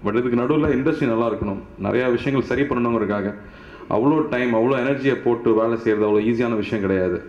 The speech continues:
அஹ் இதுல வந்து யாருக்கும் சம்பளம் கிடையாது, இதுக்காக தனியா அவங்களுக்கு அவார்டு கொடுக்க போறது கிடையாது. But பொதுநலம் அப்படிங்கிற விஷயத்துக்காக எக்ஸ்ட்ரா இதை எடுத்து ஒர்க் பண்றது அவ்வளோ ஈஸி இல்ல. So I'm always proud of you, டா.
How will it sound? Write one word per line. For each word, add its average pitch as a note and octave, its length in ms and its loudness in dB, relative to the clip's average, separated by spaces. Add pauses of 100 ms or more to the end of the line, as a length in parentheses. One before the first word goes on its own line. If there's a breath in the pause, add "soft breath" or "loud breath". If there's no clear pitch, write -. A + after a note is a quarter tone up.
(100)
அஹ் F#2 60 -2
இதுல G#2 300 2
வந்து A#2+ 200 0
யாருக்கும் A#2+ 340 0
சம்பளம் A#2 340 0
கிடையாது, G#2 460 0
இதுக்காக A2 460 0
தனியா A#2 280 0
அவங்களுக்கு G#2+ 280 0
அவார்டு A#2 260 2
கொடுக்க G#2 320 2
போறது F#2+ 140 0
கிடையாது. F#2 400 0 (440 loud breath)
But C3 80 0
பொதுநலம் F3+ 520 2
அப்படிங்கிற C#3 440 2
விஷயத்துக்காக A#2+ 600 0 (160)
எக்ஸ்ட்ரா D3 420 0 (400)
இதை B2 160 0
எடுத்து B2 200 0
ஒர்க் A2 260 0
பண்றது A#2 280 2
அவ்வளோ G#2 120 2
ஈஸி A2 200 2
இல்ல. G#2 220 0 (760)
So A2 200 0
I'm B2 80 0
always C3+ 120 0 (100)
proud A#2+ 160 2
of A#2 80 0 (100)
you, F#2 60 2
டா. F#2 120 -2